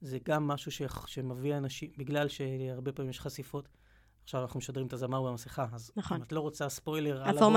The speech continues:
Speaker 1: הבוקר
Speaker 2: הכי טוב בטלוויזיה by far בעיניי,
Speaker 1: <laughs>
Speaker 2: דרך אגב.
Speaker 1: תודה רבה. אז, אה, אז זה
Speaker 2: זה חייבים לצפות בו בלייב,
Speaker 1: זהו,
Speaker 2: זה, זה
Speaker 1: בדיוק, זה
Speaker 2: הגאוניות שבו.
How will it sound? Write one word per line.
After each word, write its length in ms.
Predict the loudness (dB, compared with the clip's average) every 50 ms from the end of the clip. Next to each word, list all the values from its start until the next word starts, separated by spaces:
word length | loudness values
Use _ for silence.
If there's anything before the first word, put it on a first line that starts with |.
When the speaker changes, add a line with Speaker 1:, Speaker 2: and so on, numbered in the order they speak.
| 10 8
Speaker 1:
הבוקר 80 | 8
Speaker 2:
הכי 160 | 8 8 6
טוב 220 | 8 8 6 6 6
בטלוויזיה 680 | 2 4 4 4 4 4 2 2 0 2 2 2 2
by 260 | 2 2 0 2 2
far 200 | 4 10 10 12
בעיניי, 300 | 12 12 12 12 12 8 6
Speaker 1:
<laughs> 40 | 4
Speaker 2:
דרך 200 | 2 4 2 0
אגב. 200 | 0 0 -2 -4 -6 _ -14 -20 -20 -18 -18 -16 -16 -16 -14 -12 -12 -12 -12 -12 -8
Speaker 1:
תודה 160 | -4 -2 -2 -2
רבה. 260 | -2 0 0 0 0 0 -4 -20 -20 -20 -20 -20 -20 -20 -10 -2
אז, 300 | 0 0 0 0 0 0
אה, 960 | 0 2 2 2 2 2 2 2 2 2 0 0 0 0 0 -2 -2 -4 -6 -8 -12 _ -20 -20 -20 -20 _ _ _ _ -10 -4
אז 200 | -4 -4 0 4
זה 220 | 4 6 8 10 8
Speaker 2:
זה 80 | 8
חייבים 360 | 10 12 10 12 12 12 10 10
לצפות 320 | 8 4 6 2 4 6 6
בו 80 | 6
בלייב, 260 | 8 10 8 8 12 12
Speaker 1:
זהו, 100 | 12 12
Speaker 2:
זה, 40 |
זה 60 | 12 12
Speaker 1:
בדיוק, 160 | 12 12 12
זה 60 | 12
Speaker 2:
הגאוניות 520 | 12 12 12 12 12 12 12 12 12 12
שבו. 260 | 10 2 0 0 0